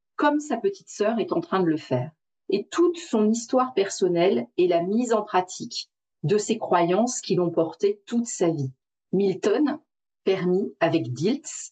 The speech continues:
Bangler et Grindler, qui sont des élèves de Milton Erickson et qui sont, euh, les créateurs de l'analyse transactionnelle et de ce qu'on appelle la P N L,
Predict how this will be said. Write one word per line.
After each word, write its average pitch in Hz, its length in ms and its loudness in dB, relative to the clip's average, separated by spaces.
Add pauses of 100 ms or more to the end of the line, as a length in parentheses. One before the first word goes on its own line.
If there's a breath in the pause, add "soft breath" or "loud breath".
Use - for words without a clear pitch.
Bangler 175 540 2 (160)
et 165 80 2
Grindler, 165 520 2 (640)
qui 240 60 -10
sont 190 260 0
des 143 240 2
élèves 180 300 2
de 151 100 -2
Milton 151 340 0
Erickson 165 540 0
et 135 100 -2
qui - 180 -10
sont, 165 420 0
euh, 135 200 2
les 135 120 0
créateurs 180 640 0
de 139 160 2
l'analyse 160 500 2
transactionnelle 160 840 0
et 143 80 -2
de 135 100 -2
ce 131 100 -6
qu'on 160 140 0
appelle 143 260 0
la 131 100 0
P 165 260 0
N 139 200 -10
L, 247 180 -6